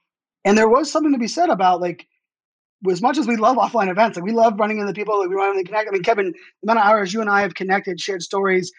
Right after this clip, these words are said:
like, uh, I, we would have to probably go twenty-five events in person together before we would know each other the way we know each other.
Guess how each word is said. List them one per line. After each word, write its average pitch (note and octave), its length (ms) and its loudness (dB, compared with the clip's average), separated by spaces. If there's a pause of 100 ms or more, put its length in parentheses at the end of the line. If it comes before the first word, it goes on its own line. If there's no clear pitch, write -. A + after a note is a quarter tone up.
(260)
like, F#3 200 -4
uh, G#3+ 80 -12 (120)
I, G#3+ 120 2 (100)
we A#3+ 100 4
would C4+ 80 4
have B3 140 4
to - 60 -20
probably A#3+ 260 2
go G3 240 0
twenty-five G3 540 -4
events D3+ 520 -10
in F3+ 120 -2
person E3 280 -6
together C#3+ 440 -6 (320)
before G3+ 400 4
we G3+ 100 2
would F#3+ 140 2
know F#3+ 180 0
each F#3 140 -2
other F3 160 0
the E3 80 -4
way D#3+ 100 0
we D#3 100 -6
know C#3+ 140 -14
each - 120 -18
other. - 140 -20